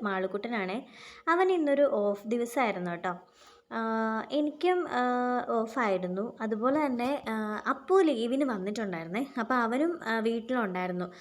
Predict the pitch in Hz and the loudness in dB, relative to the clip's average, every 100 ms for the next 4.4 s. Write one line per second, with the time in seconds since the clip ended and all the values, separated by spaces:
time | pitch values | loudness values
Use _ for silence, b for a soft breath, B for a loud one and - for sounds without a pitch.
0 | B B 262 294 320 320 285 277 285 277 | B B 0 2 4 2 0 -4 -4 -2
1 | 277 269 262 262 285 285 311 311 247 254 | -2 -2 -4 0 2 6 6 4 4 0
2 | 262 220 240 240 254 254 254 226 233 247 | 0 0 -2 -2 -2 -2 -2 -2 -2 -2
3 | 226 208 226 226 220 190 196 196 196 208 | -2 -2 -2 0 0 -2 -2 -2 -2 -4
4 | 202 202 202 | -2 -2 -2